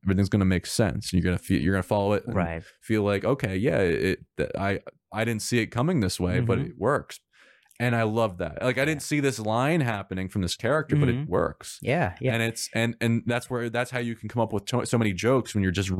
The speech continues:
Speaker 1: doing, like, twenty drafts
Speaker 2: Twenty
Speaker 1: of a
Speaker 2: drafts,
Speaker 1: scene
Speaker 2: yeah.
Speaker 1: until you find it solid,
Speaker 2: Mm-hmm.
Speaker 1: and then you just kinda keep going
Speaker 2: Yeah.
Speaker 1: through.
Speaker 2: And that's where the details come to
Speaker 1: Yeah.
Speaker 2: play,
Speaker 1: But
Speaker 2: you know?
Speaker 1: don't do twenty drafts if you don't get feedback from
Speaker 2: No,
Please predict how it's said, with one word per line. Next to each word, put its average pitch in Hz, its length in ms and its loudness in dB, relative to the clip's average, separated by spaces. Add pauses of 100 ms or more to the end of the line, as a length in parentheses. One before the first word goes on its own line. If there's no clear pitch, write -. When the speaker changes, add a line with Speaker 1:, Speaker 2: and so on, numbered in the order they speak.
(140)
Speaker 1:
doing, 107 280 4
like, 95 220 0 (180)
twenty 104 360 2
drafts 98 400 0
Speaker 2:
Twenty 101 160 2
Speaker 1:
of 95 60 0
a - 20 -4
Speaker 2:
drafts, 98 100 0
Speaker 1:
scene 110 320 2
Speaker 2:
yeah. 104 360 2 (240)
Speaker 1:
until 113 400 0
you 101 200 -2
find 110 280 0
it 92 80 -6
solid, 113 580 0
Speaker 2:
Mm-hmm. 131 100 -2
Speaker 1:
and 104 200 0
then 107 200 0
you 95 120 -2
just 95 300 0
kinda 98 200 -2
keep 95 180 -2
going 95 260 2
Speaker 2:
Yeah. 92 60 -8
Speaker 1:
through. 95 340 2 (300)
Speaker 2:
And 117 100 -2
that's 120 180 -2
where 131 80 2
the 113 120 -2
details 113 440 0
come 82 280 -6 (100)
to 90 80 4
Speaker 1:
Yeah. 80 80 0
Speaker 2:
play, 82 280 0
Speaker 1:
But 127 140 4
Speaker 2:
you 143 60 4
know? 160 40 4
Speaker 1:
don't 175 120 2
do 190 100 2
twenty 165 280 2
drafts 139 480 0
if 110 180 -10
you 110 80 -2
don't 110 160 2
get 107 140 2
feedback 98 480 0
from 131 80 0
Speaker 2:
No, 123 120 2